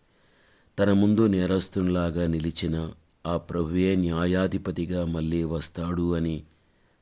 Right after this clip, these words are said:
తాను గ్రహించాలి. చివరికి మనము రోమా సైనికుల్ని మనము చూడగలిగితే, ఒకవైపు ప్రభువు శిలువ మీద తమ కోసం కూడా రక్తం కారుస్తుంటే,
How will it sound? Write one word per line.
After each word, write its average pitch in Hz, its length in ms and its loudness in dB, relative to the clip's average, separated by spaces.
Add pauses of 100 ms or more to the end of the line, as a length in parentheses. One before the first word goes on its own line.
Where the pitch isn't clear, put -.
(100)
తాను 82 480 -2
గ్రహించాలి. 78 840 -4 (2250)
చివరికి 92 380 2
మనము 85 340 2
రోమా 85 420 0
సైనికుల్ని 85 680 0
మనము 80 340 -2
చూడగలిగితే, 80 1040 -4 (1000)
ఒకవైపు 95 540 2
ప్రభువు 87 440 -2
శిలువ 85 460 2
మీద 80 500 -2 (1160)
తమ 95 160 2
కోసం 107 480 4
కూడా 95 360 0
రక్తం 87 400 -4
కారుస్తుంటే, 82 1000 -4